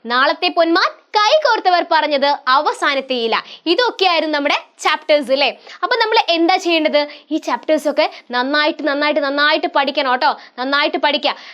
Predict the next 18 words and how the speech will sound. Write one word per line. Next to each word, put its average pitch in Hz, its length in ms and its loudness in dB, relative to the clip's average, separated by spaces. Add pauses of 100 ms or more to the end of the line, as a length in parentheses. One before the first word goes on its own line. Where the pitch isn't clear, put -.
(100)
പിന്നെ 370 180 4
മിസ്സിന് 381 500 -2
നിങ്ങളോട് 320 320 4
പറയാനുള്ള 320 360 2
ഒരു 294 120 2
കാര്യം, 262 340 0 (1300)
യെസ്, 262 440 -4
നന്നായിട്ട് 330 420 2 (280)
ഈ 359 140 6
ഒരു, 381 300 2 (120)
എന്താ 285 240 0
പറയാ, 285 300 2
യൂണിറ്റ് 294 420 -2
ചാപ്റ്റേഴ്സും 311 420 0
ഒക്കെ 311 140 -2
നിങ്ങൾ 320 260 2 (100)
പഠിച്ച് 302 380 0
വെക്കുക, 269 400 0